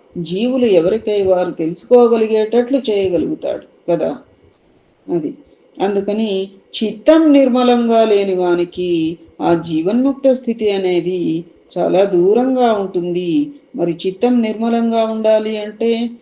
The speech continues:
మనస్సు శుద్ధమవ్వాలి. మనస్సు శుద్ధమవ్వాలి అంటే భగవంతుని ఎడల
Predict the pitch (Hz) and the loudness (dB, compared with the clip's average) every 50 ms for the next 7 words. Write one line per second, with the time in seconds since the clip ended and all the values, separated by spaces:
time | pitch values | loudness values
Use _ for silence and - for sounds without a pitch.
0 | _ _ _ - 185 190 208 247 302 320 302 - 294 254 - - 196 190 175 170 | _ _ _ -4 -2 0 2 2 2 2 2 0 -2 -4 -2 -2 -2 -4 -4 -4
1 | 196 190 185 180 180 175 170 170 170 165 160 156 156 151 156 170 - - _ _ | -6 -4 -2 -2 -2 -2 0 0 0 0 0 0 -2 -2 -2 -4 -8 -14 _ _
2 | _ - 190 196 214 240 294 311 285 294 294 247 - 247 226 202 208 214 214 208 | _ -8 -6 -2 0 2 2 2 2 0 -2 0 0 -2 -2 -2 -6 -8 -8 -6
3 | 202 196 190 196 190 185 180 175 175 175 170 165 160 165 175 180 180 165 160 - | -6 -2 0 2 2 4 2 2 2 0 0 0 -2 -2 -4 -4 -2 -2 -4 -6
4 | - - - _ _ - - 160 160 160 170 214 269 294 285 285 285 262 254 226 | -8 -12 -16 _ _ -12 -8 -4 -4 -2 0 2 2 2 2 2 0 0 0 0
5 | 214 202 190 185 180 180 185 185 175 160 160 | 0 0 0 2 2 4 4 4 2 0 -2